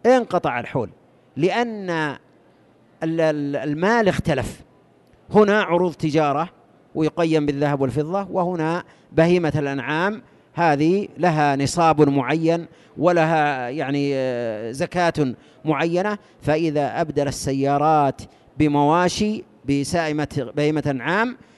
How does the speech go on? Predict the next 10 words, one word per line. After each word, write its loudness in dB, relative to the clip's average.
أو 4
أبدل 0
سائمة -2
بهيمة 0
أنعام -2
بسيارات، 4
هنا 0
ينقطع -4
الحول 2
ونبدأ، 2